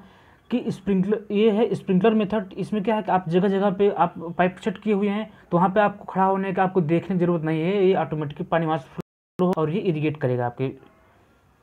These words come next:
लैंड को। इसके डिसएडवांटेज क्या है, it is very costly, सीधा सीधा कॉस्टली है। ऑपरेट्स मेंटेन जो है ये मेंटली, ये mainly कॉ-, कॉस्टली पड़ जाता है इसको ऑपरेट करना।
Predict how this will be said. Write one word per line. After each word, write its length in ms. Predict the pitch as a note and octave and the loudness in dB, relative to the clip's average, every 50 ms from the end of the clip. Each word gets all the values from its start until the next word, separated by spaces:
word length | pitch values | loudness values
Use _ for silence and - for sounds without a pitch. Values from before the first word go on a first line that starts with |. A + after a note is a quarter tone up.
| _ - | _ -2
लैंड 220 | D3+ C3+ C3+ C3 B2+ | 0 0 0 0 -2
को। 200 | - C3 A#2 - - _ _ _ _ _ _ _ _ _ _ _ _ _ _ - C3 | -4 -6 -8 -8 -12 _ _ _ _ _ _ _ _ _ _ _ _ _ _ -12 -6
इसके 160 | C3+ - F#3 | -2 0 2
डिसएडवांटेज 520 | E3+ F#3 F#3 A3 F3 F#3 F#3 F3+ F#3+ F#3 | 2 2 2 2 2 2 2 2 0 -2
क्या 120 | - G3 F3+ | -2 -2 -2
है, 220 | F3+ F#3+ G3 - - - - _ _ - - G3 | -2 -4 -6 -10 -16 -20 -20 _ _ -8 -4 -2
it 100 | F3 G#3+ | 0 0
is 80 | G#3 | 2
very 240 | E3+ F3 F#3+ G#3 G3 - D3+ | 4 4 4 4 4 2 2
costly, 380 | C#3 C3+ C#3 - C#3+ C3+ A#2+ - - - | 0 0 -2 -4 -4 -4 -4 -6 -10 -8
सीधा 240 | - D#3+ D3+ D#3 | -4 -2 0 0
सीधा 300 | D3 D3 B2 A#2+ A2+ A2 - _ _ _ _ _ _ _ _ _ _ _ _ _ _ - | 0 -2 -4 -6 -8 -10 -14 _ _ _ _ _ _ _ _ _ _ _ _ _ _ -2
कॉस्टली 400 | D3+ D3+ D3 D3 - D#3 D3+ C#3 | 0 0 0 -2 -2 -2 0 0
है। 220 | C3+ B2+ A#2 B2 - _ _ _ _ _ _ _ - - - _ _ - | 0 0 -2 -4 -8 _ _ _ _ _ _ _ -20 -20 -20 _ _ 0
ऑपरेट्स 680 | E3 D#3 - F3+ F3 F#3 G3+ G3+ - - - _ _ - | 0 2 2 2 4 4 4 2 -2 -10 -20 _ _ -6
मेंटेन 540 | F3+ E3+ F3+ F3+ F3+ F#3 - F3+ G3 G3+ F#3 | -2 0 0 0 0 2 2 0 2 2 2
जो 120 | F3+ F#3+ F3 | 2 2 2
है 140 | F3 F3 F3+ F#3+ | 2 0 -2 -2
ये 200 | E3 F#3+ F#3+ F#3+ | 0 0 2 2
मेंटली, 520 | F3+ F3 E3+ D3 E3+ E3+ F3 F#3+ D#3+ - - - - - | 2 0 0 -2 -2 0 0 0 -2 -4 -10 -16 -10 -6
ये 380 | E3 D#3 F#3+ G#3+ G#3+ G#3 F#3 - - - - E3+ | -2 0 2 2 0 0 -2 -6 -12 -10 -4 -2
mainly 320 | F3 F3 F3+ F3+ G3 F#3+ | 0 2 2 2 0 0
कॉ-, 220 | - - F3+ D#3+ - | -2 -2 -2 0 0
कॉस्टली 320 | - D#3+ D3 - - D#3 | 0 0 0 -2 -6 -4
पड़ 100 | C#3+ D3 | -2 0
जाता 200 | C#3+ C3+ C3+ C#3 | 0 0 0 -2
है 60 | C#3 | -2
इसको 180 | C#3+ C#3+ - F3 | -2 -2 0 0
ऑपरेट 360 | D#3+ D3+ D3 D#3 F3 E3+ - | 0 0 0 0 0 -2 -2
करना। 340 | - B2+ B2 A#2+ A#2 A2+ | -4 -6 -6 -6 -6 -8